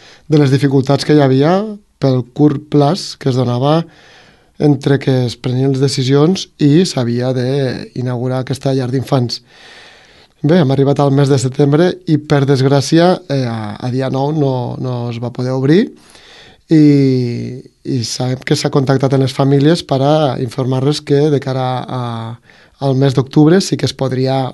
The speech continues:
obrir la llar d'infants. Què passa? Que, eh, aquest mes ha quedat, eh, penjat i, des de Movem, que sempre hem donat suport en aquestes accions que deia,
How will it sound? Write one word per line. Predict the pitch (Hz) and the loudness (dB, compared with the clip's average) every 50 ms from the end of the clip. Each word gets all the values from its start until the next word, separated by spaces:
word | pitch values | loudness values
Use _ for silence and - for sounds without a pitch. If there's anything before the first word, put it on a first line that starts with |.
| - | -6
obrir | 139 127 131 135 135 | -4 -2 -2 0 0
la | 139 135 | 2 0
llar | 135 135 123 | 0 0 0
d'infants. | 135 127 123 - 139 127 120 117 - - - - - - - - - - - - - _ - | -2 -2 -2 0 -2 -2 -2 -4 -8 -14 -20 -20 -20 -20 -20 -20 -20 -20 -20 -20 -20 _ -4
Què | - 127 131 | -2 -2 0
passa? | 143 139 - 175 165 | 0 0 0 0 2
Que, | 180 165 156 139 123 - - - - - _ _ _ _ _ | 2 4 4 2 0 -2 -8 -16 -20 -20 _ _ _ _ _
eh, | - 151 139 135 131 127 123 120 120 120 | 0 2 2 2 2 0 -2 -4 -6 -8
aquest | 123 - 147 - 143 | -4 -2 0 2 2
mes | 143 151 151 160 175 | 2 2 2 2 2
ha | 170 143 | 0 2
quedat, | 147 135 131 131 131 - - - | 2 0 0 -2 -4 -8 -12 -10
eh, | - 127 127 120 117 - - | -8 -6 -6 -6 -8 -6 -6
penjat | 131 123 131 120 156 170 165 165 - - - _ _ - - | -4 -4 -2 0 0 0 0 -2 -6 -16 -20 _ _ -6 -4
i, | 143 135 131 127 123 120 120 117 - | -2 -2 -2 -2 -4 -4 -6 -6 -4
des | 139 135 117 | -4 -2 0
de | 139 135 | 0 0
Movem, | 135 131 131 147 160 160 139 110 - - _ _ _ - | 0 2 2 4 4 4 2 0 -2 -8 _ _ _ -18
que | - - | -12 -6
sempre | - - 143 135 156 147 | -4 -2 0 2 2 2
hem | 147 147 | 4 4
donat | 151 151 147 - | 4 2 2 0
suport | 151 143 160 156 147 127 120 | 0 0 2 2 0 0 -2
en | 127 | -2
aquestes | 117 131 123 - 143 135 139 | -2 -4 -4 -2 -2 -2 -2
accions | 131 - 147 127 135 | 0 0 -2 -2 0
que | - 135 | 0 0
deia, | 135 135 135 135 135 135 127 | 2 2 2 0 0 -2 -4